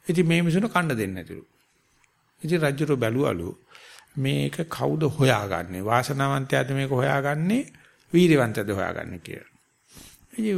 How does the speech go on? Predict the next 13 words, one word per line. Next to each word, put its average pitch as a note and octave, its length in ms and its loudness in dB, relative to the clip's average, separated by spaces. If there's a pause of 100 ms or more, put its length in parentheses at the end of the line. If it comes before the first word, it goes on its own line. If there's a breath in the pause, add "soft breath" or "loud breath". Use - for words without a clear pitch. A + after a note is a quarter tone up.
(100)
වාසනාවන්තයා F#3 920 2
දන්නවලු F#3 400 0
ඔය F#3 140 4
කොහොම D#3 300 0
කරුවක්වත් F3 600 -2
මට E3 200 -2
වාසනාව E3 520 2
තියෙන F3+ 160 0
ඕක G3 180 -2
ලැබෙයි G#2 460 2
කියලා. E2 280 -10
වීරියවන්තයා G3 600 4
නිකන් D3 300 -2